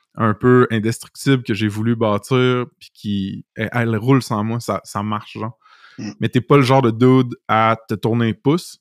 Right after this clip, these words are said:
Speaker 1: fait que tu te ramasses en Suisse, puis qu'est-ce que tu fais, tu sais ?
Speaker 2: Fait que je vais faire un petit aveu personnel que je sais même pas si toi tu le sais, là.
Speaker 1: Ok.
Speaker 2: En gros, déménager, je me suis dit, « Ouais, bon, les gars vont avoir besoin de moi, je vais travailler, je me prends un petit bureau,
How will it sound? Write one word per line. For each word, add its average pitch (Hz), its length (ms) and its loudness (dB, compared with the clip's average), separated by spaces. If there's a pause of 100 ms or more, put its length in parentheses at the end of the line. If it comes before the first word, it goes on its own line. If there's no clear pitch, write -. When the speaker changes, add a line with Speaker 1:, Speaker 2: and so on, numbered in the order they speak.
Speaker 1:
fait 107 220 -2
que - 80 -20
tu - 60 -18
te - 80 -16
ramasses 123 360 0
en 107 140 -2
Suisse, - 500 -2 (520)
puis - 100 -10
qu'est-ce 120 180 -2
que - 40 -16
tu - 60 -16
fais, 104 220 -2
tu - 60 -16
sais ? - 80 -12 (440)
Speaker 2:
Fait 131 100 4
que 117 60 2
je 107 60 4
vais 101 60 2
faire 214 200 4
un - 40 2
petit - 160 -2
aveu 180 340 6
personnel 143 540 0
que - 80 0
je - 80 -6
sais 120 60 -2
même 139 140 2
pas 196 80 0
si 135 180 -2
toi 151 180 4
tu 120 100 -2
le 101 60 -4
sais, 113 240 -6
là. 185 80 -4 (840)
Speaker 1:
Ok. 98 240 -6
Speaker 2:
En 123 140 0
gros, 170 520 4
déménager, 151 800 4
je 120 100 -4
me 113 60 0
suis - 160 -8
dit, « - 60 -4
Ouais, 104 160 -2
bon, 113 180 -4
les 104 120 -6
gars 123 100 2
vont 110 160 -6
avoir 98 180 -10
besoin 101 240 -8
de 104 60 -6
moi, 131 360 2
je - 120 -8
vais 87 60 -18
travailler, 110 500 -10
je - 100 -14
me - 80 -14
prends - 120 -18
un 98 60 -18
petit - 160 -6
bureau, 120 400 0